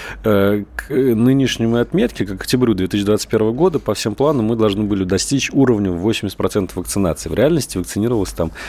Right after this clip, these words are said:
дай бог, сорок процентов, насколько я помню. И до сих пор пр-, продолжается вот это вот: "Ребята, пожалуйста, посидите дома, если вы знаете, ну, наденьте масочку повыше, не на подбородке ее носите". А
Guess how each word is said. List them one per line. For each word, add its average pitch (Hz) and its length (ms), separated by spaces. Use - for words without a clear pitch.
дай 98 160
бог, 135 220
сорок 110 300
процентов, - 520
насколько 92 460
я 92 100
помню. 80 400
И 87 40
до 90 80
сих - 160
пор 160 180
пр-, 113 180
продолжается 117 480
вот 98 80
это 101 120
вот: 85 120
"Ребята, 107 400
пожалуйста, 92 720
посидите 165 440
дома, 110 340
если 110 240
вы 104 60
знаете, 101 220
ну, 120 60
наденьте 160 460
масочку 117 500
повыше, 107 480
не 104 60
на 131 120
подбородке 117 600
ее 95 160
носите". 95 560
А 92 460